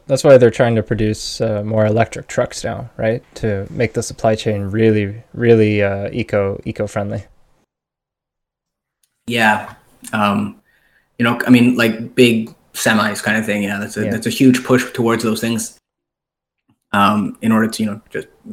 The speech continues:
Speaker 2: rightfully so, just, just, just, you know, reduce, uh, greenhouse gases. And, you know, also, you know, other, there's other initiatives too, like, you know, maybe, you know, using, uh, electric boats and stuff too, 'cause that's a big polluter,
Speaker 1: Mm, mm-hmm.
Speaker 2: um, as well.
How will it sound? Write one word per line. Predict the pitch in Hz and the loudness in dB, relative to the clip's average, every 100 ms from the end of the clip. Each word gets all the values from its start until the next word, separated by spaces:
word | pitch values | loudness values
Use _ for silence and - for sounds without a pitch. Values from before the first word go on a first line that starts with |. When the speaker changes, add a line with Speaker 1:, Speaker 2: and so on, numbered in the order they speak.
| - | -14
Speaker 2:
rightfully | 120 117 113 110 | -6 -6 -4 -6
so, | 104 101 | -6 -8
just, | 104 | -8
just, | 101 - - | -8 -10 -10
just, | 110 101 - | -10 -10 -10
you | 101 | -10
know, | |
reduce, | 98 104 107 - - | -6 -6 -6 -6 -6
uh, | 95 87 - - | -6 -6 -8 -10
greenhouse | 113 107 104 | -8 -8 -4
gases. | 101 107 110 - - - - | -6 -6 -10 -16 -20 -20 -6
And, | 143 | 0
you | 147 | 2
know, | 123 | 2
also, | 135 139 139 127 120 - _ _ _ _ _ _ _ - | 2 2 2 4 2 -4 _ _ _ _ _ _ _ -12
you | |
know, | 107 98 | -12 -10
other, | - 107 - | -8 -8 -4
there's | 123 147 | 2 4
other | 139 | 4
initiatives | 127 123 - 110 | 4 0 -4 -6
too, | - 110 | -6 -10
like, | 113 117 - | -8 -10 -12
you | - | -14
know, | 110 - - - | -14 -14 -18 -6
maybe, | 113 110 | 0 2
you | 110 104 | 2 0
know, | 101 | -2
using, | 101 110 110 110 98 | -2 0 2 2 2
uh, | 98 57 - - _ - - | -2 -4 -8 -14 _ -20 -4
electric | - - 110 | -4 0 0
boats | 104 101 107 - | 0 0 -2 -6
and | 110 | -8
stuff | - 110 | -6 -6
too, | - 113 | -2 -4
'cause | 101 | 2
that's | 113 110 | 2 4
a | |
big | 98 - 110 | 2 2 2
polluter, | 107 107 110 110 - _ | 2 2 2 0 -4 _
Speaker 1:
Mm, | - 120 113 - _ | -10 -10 -10 -16 _
mm-hmm. | 123 | -8
Speaker 2:
um, | 113 113 110 | -2 0 0
as | - | -2
well. | 107 107 | -4 -4